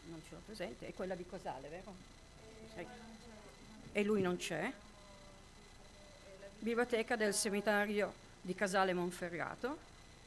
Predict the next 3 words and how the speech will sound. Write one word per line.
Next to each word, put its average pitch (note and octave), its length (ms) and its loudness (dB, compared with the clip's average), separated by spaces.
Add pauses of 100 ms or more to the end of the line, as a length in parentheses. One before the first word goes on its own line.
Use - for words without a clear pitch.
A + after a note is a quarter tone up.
(1500)
E A#3+ 340 6
primo C4+ 260 6
classificato A3+ 1160 4